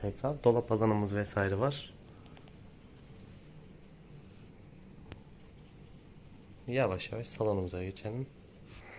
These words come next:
Evet, burası dairemizin salonu. Dairemiz normal bir üç artı birden biraz küçük.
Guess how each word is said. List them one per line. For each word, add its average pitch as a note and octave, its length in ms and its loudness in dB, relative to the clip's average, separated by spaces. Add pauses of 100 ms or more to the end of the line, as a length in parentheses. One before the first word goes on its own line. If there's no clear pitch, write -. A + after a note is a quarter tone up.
(800)
Evet, A#2+ 300 0
burası A#2 320 6
dairemizin G#2 440 4
salonu. A#2 440 4 (3250)
Dairemiz C3 400 6
normal C3 400 6
bir C3 80 2
üç C3 160 0
artı G#2 260 0
birden C#3 300 0 (280)
biraz A2+ 280 8
küçük. - 300 -6